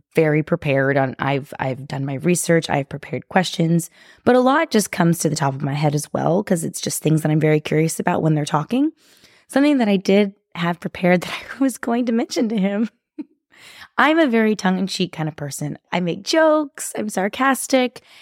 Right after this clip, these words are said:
and, you know, I was getting the vibe along the way that he was a little bit more, um, kind of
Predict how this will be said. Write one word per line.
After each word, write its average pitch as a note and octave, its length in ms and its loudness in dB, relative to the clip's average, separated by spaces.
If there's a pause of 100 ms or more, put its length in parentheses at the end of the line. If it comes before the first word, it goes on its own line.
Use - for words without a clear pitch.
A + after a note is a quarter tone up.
(140)
and, C4+ 200 6
you C4+ 60 4
know, B3+ 240 0 (440)
I A3+ 80 4
was A#3 140 4
getting A#3 260 2
the A#3 80 2
vibe F#3+ 260 2
along F3 580 0
the A#3 120 -2
way F3 460 -2
that D#3 280 -2 (240)
he F4+ 100 2
was G#4+ 140 2
a A4 60 4
little D#4+ 180 2
bit C#4+ 140 2
more, C#4 480 2
um, C4+ 500 -6 (840)
kind C4+ 220 2
of A#3+ 240 -8